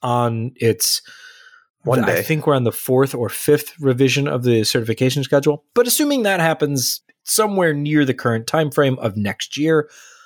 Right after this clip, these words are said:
Speaker 1: Ryanair will begin taking delivery of these aircraft in twenty twenty-seven. It hopes to have all of them delivered by twenty thirty-three so that it can carry, and this number, I had to double check that this number was correct.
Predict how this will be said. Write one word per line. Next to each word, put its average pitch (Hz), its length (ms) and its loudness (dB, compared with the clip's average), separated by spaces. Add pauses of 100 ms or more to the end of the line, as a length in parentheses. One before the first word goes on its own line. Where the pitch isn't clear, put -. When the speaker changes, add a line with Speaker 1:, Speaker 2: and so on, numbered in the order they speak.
(400)
Speaker 1:
Ryanair 156 440 2
will 135 100 0
begin 127 260 -2
taking 113 300 0
delivery 104 400 2
of 92 80 0
these 113 220 2
aircraft 104 380 0
in 110 180 -6
twenty 98 340 -4
twenty-seven. 139 800 -2
It 113 140 -2
hopes 131 280 0
to 113 100 -2
have 101 260 -6
all 151 260 2
of 156 100 -4
them 147 160 -4
delivered 127 600 0
by 95 160 -2
twenty 101 420 -6
thirty-three 139 960 -2 (420)
so 160 340 -2
that 160 180 2
it 190 160 -6
can 196 300 0
carry, 151 680 -2
and 151 220 2
this 196 180 -2
number, 175 280 0
I 180 160 -2 (120)
had 247 200 0
to 185 60 2
double 127 280 2
check - 280 -4
that - 120 -20
this - 180 -2
number 95 200 -4
was 92 140 -8
correct. - 360 -16